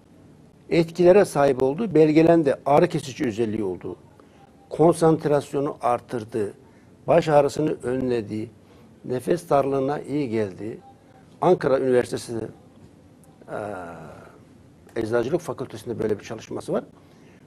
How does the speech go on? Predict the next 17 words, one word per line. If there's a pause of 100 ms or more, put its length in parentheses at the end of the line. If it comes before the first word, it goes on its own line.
(140)
Türkiye'de
artık (120)
bu
yönde
ve
dünya
çapında
özellikle
ilgili (640)
Amerika'da
olsun,
Avrupa'da
olsun
birçok
klinik
araştırması
var.